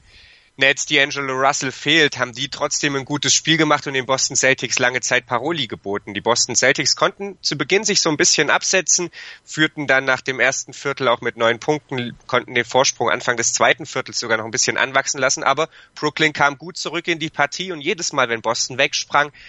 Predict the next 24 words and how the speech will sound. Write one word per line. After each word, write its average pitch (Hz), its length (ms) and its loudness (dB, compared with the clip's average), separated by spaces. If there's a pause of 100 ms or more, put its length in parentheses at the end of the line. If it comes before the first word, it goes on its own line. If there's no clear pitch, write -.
sprangen 131 400 -2
die 135 80 -12
Brooklyn 131 440 -8
Nets 135 260 0
hinterher, 131 420 2
bevor 135 400 -4
sie 143 180 -2
dann 131 320 0 (280)
im 120 100 -18
vierten - 380 -4
Viertel 123 400 2
endgültig 117 560 0
den 110 100 -2
Anschluss 113 400 -2
verloren 120 400 2
und 110 140 -4
das 127 180 2
lag 120 180 0
vor - 200 -4
allen 123 200 4
Dingen 110 200 0
an 85 40 -4
einer 110 280 0
Person 117 420 -4